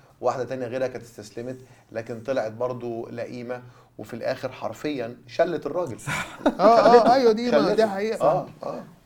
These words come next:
Speaker 2: صح.
Speaker 3: ده عظمة صلاح أبو سيف دي.
Speaker 1: <laughs> آه.
Speaker 2: مم.
Speaker 3: الحتت ديت أو الرمزيات بتاعته دي فعلا زي ما بنقول
Speaker 1: لما
Speaker 3: كده
Speaker 1: صلاح أبو سيف
Speaker 3: شلته.
Speaker 1: بيقول لها: "أنتِ فاجرة"، قالت له: "أنا كنت فاجرة كنت، آه، س-، سبت نفسي ليك".
Speaker 2: صح.
Speaker 3: مم.
Speaker 1: يعني،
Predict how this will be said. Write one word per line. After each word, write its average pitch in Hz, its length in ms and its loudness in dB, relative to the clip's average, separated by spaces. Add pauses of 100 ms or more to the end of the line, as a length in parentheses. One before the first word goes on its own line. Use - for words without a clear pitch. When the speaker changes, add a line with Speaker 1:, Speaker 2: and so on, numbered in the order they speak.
Speaker 2:
صح. 139 100 -4 (360)
Speaker 3:
ده 170 80 0
عظمة 226 240 -2
صلاح 208 320 -4
أبو 180 80 -10
سيف 196 280 -6
دي. 156 380 -12
Speaker 1:
<laughs> 131 40 -6
آه. 151 520 4
Speaker 2:
مم. 165 520 -2
Speaker 3:
الحتت 214 500 -2
ديت 190 380 -6
أو 160 180 -2
الرمزيات 160 600 -6
بتاعته 185 420 -6
دي 190 120 -10
فعلا 196 360 -4
زي 185 140 -6
ما 185 80 -4
بنقول 131 140 -2
Speaker 1:
لما 131 100 0
Speaker 3:
كده - 80 2
Speaker 1:
صلاح 143 120 6
أبو 143 100 6
سيف - 80 0
Speaker 3:
شلته. 143 100 -2
Speaker 1:
بيقول 131 160 -2
لها: 147 160 4
"أنتِ 123 160 -8
فاجرة"، 135 380 -2
قالت 135 200 -2
له: 139 40 0
"أنا 123 120 -2
كنت 156 120 -8
فاجرة 147 280 -4
كنت، 131 260 -12
آه، 120 500 -2
س-، 127 440 -6
سبت 147 200 -6
نفسي 156 280 -8
ليك". 175 340 -8
Speaker 2:
صح. - 120 -10
Speaker 3:
مم. 160 240 -8
Speaker 1:
يعني، 58 360 -12